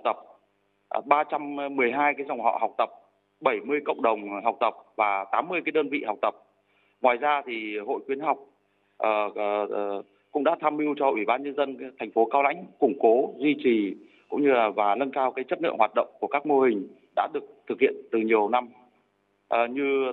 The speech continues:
tổ dân phòng khuyến học, ờ, gia đình hiếu học, gia đình học tập,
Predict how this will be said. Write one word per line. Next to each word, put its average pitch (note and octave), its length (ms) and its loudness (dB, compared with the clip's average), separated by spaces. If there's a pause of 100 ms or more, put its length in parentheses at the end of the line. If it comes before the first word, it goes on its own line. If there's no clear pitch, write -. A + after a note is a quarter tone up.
tổ F#2+ 260 0
dân C3 180 -2
phòng A2+ 240 0
khuyến B2+ 180 -2
học, - 360 -2 (420)
ờ, G#2+ 340 0
gia C3 100 2
đình B2 160 -8
hiếu B2 120 -4
học, D3 360 -2 (160)
gia A#2+ 100 0
đình A#2+ 180 -6
học G#2+ 200 -4
tập, - 100 -14